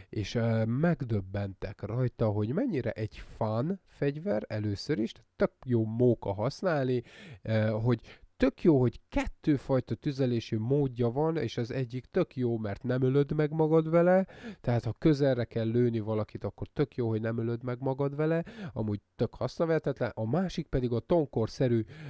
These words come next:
ö, kis kézi ágyú, amivel simán ledarálod saját magadat vele.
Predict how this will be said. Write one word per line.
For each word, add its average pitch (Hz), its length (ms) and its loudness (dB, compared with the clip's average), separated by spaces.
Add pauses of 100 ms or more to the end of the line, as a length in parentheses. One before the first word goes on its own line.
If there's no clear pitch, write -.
(120)
ö, 110 360 2
kis - 320 -4 (380)
kézi 139 400 2
ágyú, 120 600 0 (220)
amivel 120 320 4
simán 117 460 0
ledarálod 104 560 -4
saját 113 400 0
magadat 98 420 -6
vele. 101 280 -4